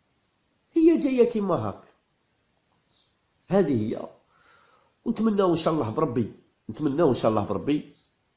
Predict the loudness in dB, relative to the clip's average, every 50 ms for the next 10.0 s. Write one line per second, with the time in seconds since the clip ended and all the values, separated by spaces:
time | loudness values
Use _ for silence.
0 | _ _ _ _ _ _ -2 0 2 2 2 2 2 2 4 4 2 2 2 0
1 | 0 0 0 2 2 2 0 -2 -2 -2 0 0 2 0 2 0 0 -2 -4 -8
2 | -14 -18 _ _ _ _ _ _ _ _ _ _ _ _ _ _ -4 0 2 2
3 | 2 4 4 4 4 4 0 -2 0 0 -2 0 2 2 2 0 0 -2 -4 -4
4 | -4 -6 -8 -10 -6 2 4 4 4 2 0 6 6 8 8 8 4 0 -2 -4
5 | -10 -20 -20 -20 -20 -20 _ _ _ _ _ _ _ _ _ _ _ _ _ -10
6 | -6 -4 -2 0 0 -2 -2 -4 -8 -14 -20 _ _ _ _ _ _ _ _ _
7 | _ _ _ _ _ _ _ -8 -2 0 0 0 4 4 6 6 6 4 2 0
8 | -2 -2 -8 -8 -6 -2 -2 -2 -2 -2 -4 -4 -4 0 0 0 2 2 0 2
9 | 2 0 -2 -2 -4 -6 -4 -4 -4 -4 0 -2 -2 -2 -4 -10 -16 -20 _